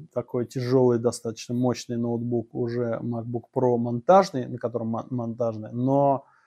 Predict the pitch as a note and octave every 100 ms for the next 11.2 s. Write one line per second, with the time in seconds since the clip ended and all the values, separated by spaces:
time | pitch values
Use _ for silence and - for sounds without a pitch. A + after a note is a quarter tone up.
0 | _ _ C3 B2+ D#3 D3 C3+ C3+ - B2
1 | C3 C3 C3 B2 B2+ B2 E3+ E3+ B2+ B2
2 | B2+ B2 - D#3+ F3+ F#3+ - _ _ C3+
3 | C3 C3 - C3+ B2 B2 B2 B2 B2+ C3+
4 | C#3+ C#3+ C#3 - _ _ C3+ B2+ B2+ B2
5 | F#3 G3 F3 D#3+ - - C3+ B2+ C3 B2+
6 | B2+ - B2+ - - C#3 C3+ - B2+ C3+
7 | D3+ - C#3 C3 - B2+ C3 C3 B2 B2+
8 | - - C3 B2+ B2 A#2+ B2+ A#2 A2+ A2
9 | - C3 D3 G3 F#3+ _ _ _ _ C3
10 | - - C3+ B2 C3+ A#2+ A#2+ A#2+ C3 D#3+
11 | G3+